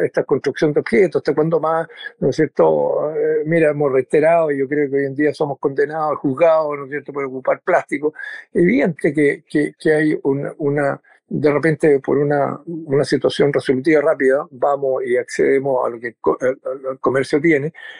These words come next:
y también hoy en día habría que velar por esta situación contaminante, purgativa que tienen los objetos. Entonces, allí había una experiencia con, eh, eh, el, el alimento directo, cómo el alimento, la masa, ¿no es cierto?,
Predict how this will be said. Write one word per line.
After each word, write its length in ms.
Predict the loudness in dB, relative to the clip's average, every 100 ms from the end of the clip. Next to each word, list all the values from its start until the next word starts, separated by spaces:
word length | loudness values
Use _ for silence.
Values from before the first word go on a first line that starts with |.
| -20 _ -2
y 180 | 0 2
también 480 | 0 2 2 2
hoy 280 | 0 2 2
en 100 | 0
día 220 | 0 2
habría 280 | 2 0 0
que 100 | 0
velar 320 | 0 0 -2 -2
por 160 | -4 -2
esta 540 | -2 -2 -2 -4 -12 -18 _
situación 760 | -8 -4 -4 -2 -2 -4 -14 _ _ -20 -20 _
contaminante, 840 | -4 -2 -2 -2 -2 -2 0 -2 0
purgativa 440 | -2 0 0 0 0
que 160 | -4
tienen 420 | -2 -2 -2 -8 _ -2
los 180 | 0 0
objetos. 380 | 0 -2 -2 -8 -10 -10 -8 -2
Entonces, 440 | 2 4 4 2
allí 320 | 0 2 4 4
había 260 | 4 2
una 120 | 0
experiencia 640 | -2 -2 2 0 0 0 0
con, 460 | 2 2 0 -6 -10 _
eh, 440 | 0 2 2 -2 -4 -8 _ _
eh, 300 | -2 0 0 0
el, 220 | -2 2
el 160 | 2 2
alimento 500 | 2 0 0 0 2
directo, 440 | 0 -2 -6 -20 _ _
cómo 420 | -2 0 2 0 0
el 160 | 0 0
alimento, 500 | 0 -2 -2 0 0
la 100 | 2
masa, 420 | -2 0 -4 -4
¿no 140 | -4
es 60 | -2
cierto?, 460 | -2 0 0 0